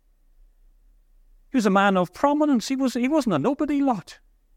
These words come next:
Sometimes when we read these stories in the Bible, we have this idea in our mind sometimes that Lot was some type of teenager, you know. He just hadn't grown up. He was a married man with sons-in-law,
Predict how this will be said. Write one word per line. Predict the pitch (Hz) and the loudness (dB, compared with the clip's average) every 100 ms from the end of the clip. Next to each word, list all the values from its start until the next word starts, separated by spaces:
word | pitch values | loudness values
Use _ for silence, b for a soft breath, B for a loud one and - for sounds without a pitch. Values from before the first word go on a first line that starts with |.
| _ _ _ _ | _ _ _ _
Sometimes | - 240 220 185 147 | -4 0 2 2 2
when | 139 | 0
we | 127 | 0
read | 127 214 | 0 0
these | 170 156 | 0 -2
stories | - 139 127 135 | -2 0 0 0
in | 117 107 | 0 -4
the | |
Bible, | 101 110 123 151 | -2 -2 -2 -2
we | 131 | 0
have | 135 127 | -2 -2
this | 127 131 | -2 0
idea | 127 110 131 139 | -2 0 0 0
in | 117 | 0
our | 107 | -2
mind | 113 131 127 | -2 -2 -4
sometimes | 120 120 135 113 | -4 -4 -4 -6
that | 110 _ _ _ _ _ _ - | -8 _ _ _ _ _ _ -4
Lot | 127 170 | 2 2
was | 147 127 | 0 -4
some | - 156 127 | 0 0 0
type | - 139 | -2 -2
of | 117 - | -2 -6
teenager, | - 277 240 151 - - _ _ - - _ _ | -12 -2 0 0 -6 -12 _ _ -20 -20 _ _
you | 214 | -14
know. | 208 110 _ _ _ _ _ - _ _ _ | -12 -14 _ _ _ _ _ -20 _ _ _
He | 180 | -4
just | 175 - | -2 0
hadn't | 202 190 143 | 0 0 0
grown | 139 156 | 0 2
up. | 190 254 _ - _ _ _ _ _ _ _ _ | 2 0 _ -20 _ _ _ _ _ _ _ _
He | 285 | -4
was | 247 | -2
a | 156 | 0
married | 170 233 240 | 0 2 2
man | 247 285 294 240 143 | 0 0 0 0 -2
with | 123 _ | -6 _
sons-in-law, | - 285 311 247 240 208 156 98 | -4 0 2 2 2 2 2 0